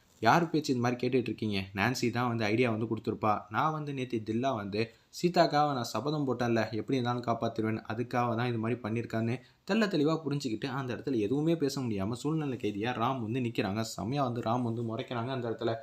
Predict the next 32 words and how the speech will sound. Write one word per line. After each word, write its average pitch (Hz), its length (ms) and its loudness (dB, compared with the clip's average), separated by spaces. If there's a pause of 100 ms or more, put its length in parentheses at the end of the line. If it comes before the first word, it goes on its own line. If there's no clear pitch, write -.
(320)
"ஐயையோ, 123 420 4
இவன் 131 220 -2
வேற 135 140 4
இந்த 117 140 0
பக்கம் 120 260 -2
முறைக்கிறானேன்னு" 120 540 0
சொல்லி 110 140 0
அர்ச்சனா 110 300 -4
வந்து 117 180 -2
பட்டமா 117 320 -2
இருக்கிறப்ப, 107 360 0 (460)
"பாத்தீங்களா, 139 420 4 (120)
இவங்களே 170 340 4
இது 143 120 2
மாதிரி 117 220 2
சொல்லிட்டாங்க" 123 520 0
அப்படின்னு 151 340 0
சொல்லி 113 160 2
சேஷாத்திரியும் 135 640 0
ஒரு 95 100 -2
பக்கம் 107 260 -4
வந்து 110 160 0
பாயிண்ட் 127 320 2
வந்து 120 140 0
எடுத்து 123 180 -2
கொடுக்குறாங்க. 113 360 2 (340)
"சீதாக்கு 196 440 2
வந்து 107 240 0
ஜாமீன் 123 400 0
வந்து 117 140 2
ரத்து 107 240 -2
செய்யுங்க, 107 280 -2